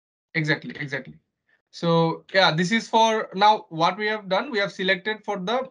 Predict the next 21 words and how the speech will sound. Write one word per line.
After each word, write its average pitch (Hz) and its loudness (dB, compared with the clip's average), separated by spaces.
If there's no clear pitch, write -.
uh, 170 0
critical 202 -4
design 175 2
combination. 139 -6
Uh, 151 -8
you 196 -6
can 233 2
see 233 0
this, 208 -2
the 170 -6
same 202 2
result 202 0
for 208 -2
all 185 4
other 196 0
combinations 151 -4
actually. 131 -16
If 143 -16
I 151 -10
right 151 -4
click 214 -10